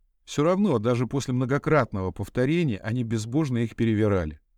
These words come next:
Однако, что это за Костя в четверть первого в субботу? Буркнув "Окей", Андрей поплёлся разыскивать свой халат. В ванной на зеркале губной помадой было написано "Fuck you". "Ага", обрадованно подумал он.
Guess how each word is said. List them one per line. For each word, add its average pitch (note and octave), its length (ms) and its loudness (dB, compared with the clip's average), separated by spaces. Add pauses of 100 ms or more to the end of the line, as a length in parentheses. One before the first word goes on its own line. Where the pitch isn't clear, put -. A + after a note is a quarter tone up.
(120)
Однако, A2 340 0
что A#2+ 200 -4
это C3+ 100 0
за B2+ 180 0
Костя F2 800 -4 (400)
в - 20 -20
четверть A#2+ 420 0
первого G2 440 2
в - 60 -10
субботу? A2 560 -4 (360)
Буркнув C#3 440 -2
"Окей", D#3 460 0
Андрей B2 360 0
поплёлся B2+ 520 0
разыскивать A2+ 560 0
свой A2+ 240 -2
халат. F#2 440 -2 (420)
В G#2 100 -6
ванной F3 280 4
на C3+ 160 2
зеркале C3 580 0
губной A#2 320 -2
помадой C3+ 460 0
было A#2+ 220 0
написано G2+ 540 -2
"Fuck G#2 400 -2
you". E2+ 240 -4 (360)
"Ага", B2 500 2
обрадованно G2+ 540 2
подумал F2 520 -2
он. D#2 140 -10